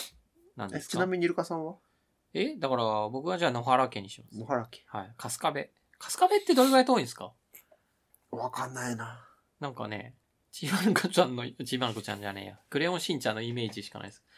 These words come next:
Speaker 1: 東京までどれぐらいで来れんのかな？
Speaker 2: これで調べたら。路線。
Speaker 1: 行ったことないですもんね、春日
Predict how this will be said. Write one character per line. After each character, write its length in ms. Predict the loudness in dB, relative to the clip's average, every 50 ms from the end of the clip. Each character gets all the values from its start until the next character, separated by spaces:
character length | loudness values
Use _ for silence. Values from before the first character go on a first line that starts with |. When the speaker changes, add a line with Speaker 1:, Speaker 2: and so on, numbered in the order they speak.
| -20 -20 _
Speaker 1:
東 180 | 0 2 2 4
京 100 | 4 4
ま 100 | 4 2
で 100 | 2 2
ど 100 | 2 2
れ 60 | 2
ぐ 80 | 2 2
ら 60 | 0
い 20 |
で 80 | 0 0
来 80 | 0 0
れ 100 | -2 -2
ん 20 |
の 60 | -4 -8
か 80 | -10
な？ 120 | -12 -14 -18 _ _ _ _ _ _ -20 -20 -18 -18 -18 -20 -20 -20 _ _ _ _ _ _ -20 -20 _ _ _ _ _ _ -20 -20 _ _ _ -4
Speaker 2:
こ 100 | 0 2
れ 100 | 2 2
で 140 | 2 -2 -4
調 180 | -4 -4 -4 -4
べ 60 | -4
た 160 | -6 -10 -12 -12
ら。 80 | -12 -14 _ _ _ _ _ _ _ _ _ _ _ _ _ _ _ _ _ _ _ _ _ _ _ _ _ _ _ _ _
路 160 | -6 -6 -4
線。 280 | -4 -4 -6 -6 -8 -10 -14 _ _ _ _ -20 -20 -20 -20 _ _ _ _ _ _ _ _ _ _ _ _ _ _ _ _ _ _ _ _ _ _ _ _ _ _ _ _ _
Speaker 1:
行 100 | -6 -4
っ 0 |
た 80 | -2 -2
こ 100 | 0 -2
と 100 | -2 -4
な 120 | -4 -4
い 40 | -4
で 20 |
す 140 | -6 -10 -14
も 80 | -18 -18
ん 60 | -18
ね、 120 | -20 -20 -16
春 200 | -14 -14 -14 -12
日 160 | -12 -12 -14